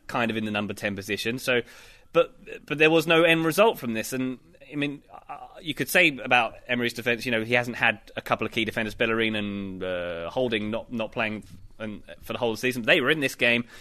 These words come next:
and the, I guess the plan was to try and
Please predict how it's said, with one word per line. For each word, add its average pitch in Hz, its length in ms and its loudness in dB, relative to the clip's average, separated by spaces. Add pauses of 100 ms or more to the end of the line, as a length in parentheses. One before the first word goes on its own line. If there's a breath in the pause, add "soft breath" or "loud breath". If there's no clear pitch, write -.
(720 soft breath)
and 156 380 -4 (380)
the, 151 220 0
I 143 80 6
guess 165 180 0
the 139 60 -6
plan 135 300 2
was 135 260 8
to 120 100 -8
try 123 280 2
and 113 200 0